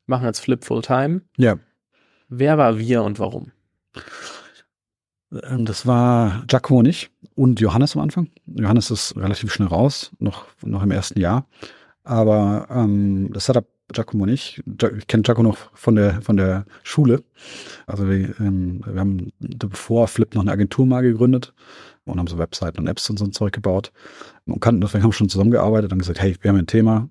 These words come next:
Speaker 2: ähm, wir haben Bock irgendwie, also das, das ist ein Riesenpotenzial, das ist der größten Märkte, die du dir vorstellen kannst, das müssen wir angehen.“ Und genau, haben zusammen losgelegt, haben dann die ersten Leute geheiert, haben relativ schnell große Kunden auch mit an Bord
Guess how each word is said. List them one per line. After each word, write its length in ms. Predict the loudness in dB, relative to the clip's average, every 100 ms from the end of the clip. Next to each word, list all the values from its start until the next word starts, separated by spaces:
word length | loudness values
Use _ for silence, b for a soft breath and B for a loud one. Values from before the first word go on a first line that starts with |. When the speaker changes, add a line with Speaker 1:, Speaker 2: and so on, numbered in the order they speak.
| -8
Speaker 2:
ähm, 480 | -4 -2 0 -2 -4 b b b _
wir 180 | -8 -4
haben 140 | -4 -2
Bock 420 | -2 -2 -8 -14 -6
irgendwie, 520 | -2 0 0 0 -2 -6
also 180 | -6 -6 -6 -6
das, 180 | -6 -4
das 160 | -6 -2
ist 60 |
ein 60 | 0
Riesenpotenzial, 840 | 4 4 4 2 -2 -4 -2 0 0
das 160 | -2
ist 140 | -2 -2
der 100 | -2
größten 320 | -2 2 2
Märkte, 280 | 2 2 0
die 60 |
du 40 | 0
dir 40 |
vorstellen 360 | -2 -2 -2 0
kannst, 260 | -2 -2
das 160 | -6 -2
müssen 400 | 2 2 2 0
wir 120 | 2
angehen.“ 360 | 0 0 -2 -6 B B B B B -10
Und 580 | -4 -2 -2 -4 -10 -12
genau, 300 | -4 -2 -2 -2
haben 160 | -2
zusammen 220 | 2 4
losgelegt, 500 | 4 2 2 2 0 B B B B
haben 140 | -2 2
dann 100 | 2
die 160 | 0
ersten 280 | -4 -4 -2
Leute 300 | -2 0 -2 -2 -6
geheiert, 580 | -2 0 0 0 -6 b b b b _ -8
haben 200 | 0 2
relativ 360 | 4 2 2 -2
schnell 400 | 0 2 0 -4 _
große 500 | -12 -12 -8 -8 -6
Kunden 320 | 0 0 0 -2
auch 100 | -2
mit 160 | -2
an 100 | -2
Bord 240 | -2 -2